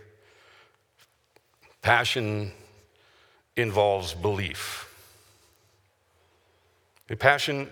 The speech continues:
involves belief. Seventeen times in the New,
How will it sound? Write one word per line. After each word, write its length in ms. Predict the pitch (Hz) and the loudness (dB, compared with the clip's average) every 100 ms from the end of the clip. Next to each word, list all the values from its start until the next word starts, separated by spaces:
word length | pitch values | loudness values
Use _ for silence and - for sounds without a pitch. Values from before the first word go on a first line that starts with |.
| - | -6
involves 600 | 123 104 107 107 95 - - 101 | -4 2 2 2 -2 -8 -10 -4
belief. 600 | 98 90 62 - - - - _ _ _ _ _ _ _ _ _ _ - - - _ _ _ _ _ _ _ - | -4 -4 -8 -14 -16 -18 -20 _ _ _ _ _ _ _ _ _ _ -20 -20 -20 _ _ _ _ _ _ _ -10
Seventeen 680 | - 180 208 208 196 190 | 4 4 6 2 0 0
times 880 | - 160 131 95 71 - - - - - _ _ _ _ _ _ - - - _ - | 2 4 4 0 -6 -10 -10 -8 -12 -16 _ _ _ _ _ _ -20 -20 -20 _ -4
in 160 | 135 | 0
the 100 | 117 | 0
New, 200 | 123 143 | 0 -2